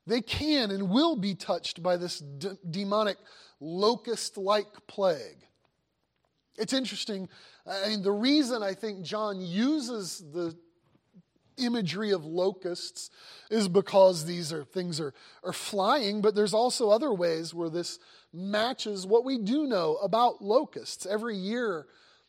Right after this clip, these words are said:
the season for locusts lasts about five months, and these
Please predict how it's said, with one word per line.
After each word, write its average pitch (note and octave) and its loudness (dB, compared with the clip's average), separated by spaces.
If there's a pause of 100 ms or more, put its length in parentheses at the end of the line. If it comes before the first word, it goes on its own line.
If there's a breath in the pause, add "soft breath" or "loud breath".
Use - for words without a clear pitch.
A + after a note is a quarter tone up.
the D#3+ -4
season A3 -2
for G3 -2
locusts F#3 -2
lasts G3 -4
about F3+ -4
five G3 0
months, F3+ -8
and D3 -18
these G#3 -8